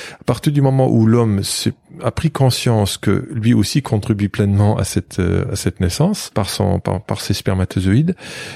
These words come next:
mais du coup ça a tout changé, c'est-à-dire du coup il fallait quand même d'une certaine manière s'approprier la femme. D'ailleurs là ça, ça ouvre un autre débat sur, euh, euh, sur le, sur le patriarcat d'ailleurs,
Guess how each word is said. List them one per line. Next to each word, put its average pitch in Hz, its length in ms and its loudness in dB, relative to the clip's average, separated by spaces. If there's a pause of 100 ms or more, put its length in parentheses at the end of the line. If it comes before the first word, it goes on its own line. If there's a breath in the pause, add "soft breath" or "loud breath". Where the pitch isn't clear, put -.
(200 loud breath)
mais 113 80 2
du 107 140 2
coup 175 160 2
ça 139 100 0
a 120 60 2
tout 151 140 0
changé, 139 380 4
c'est-à-dire 101 440 0
du 104 100 0
coup 143 220 2
il 104 40 -2
fallait 110 320 0
quand 104 140 0
même 120 160 2
d'une 123 160 2
certaine 110 380 0
manière 98 320 0
s'approprier 123 600 0
la 98 140 2
femme. 160 240 -2
D'ailleurs 101 220 2
là 101 100 2
ça, 90 240 -4
ça 98 140 -2
ouvre 104 260 2
un 92 80 0
autre 107 220 0
débat 104 400 2
sur, 110 480 -2
euh, 90 260 0
euh, 98 160 0
sur 98 380 -4
le, 50 180 -4 (140)
sur - 180 -4
le - 60 -4
patriarcat 123 560 0
d'ailleurs, 95 400 0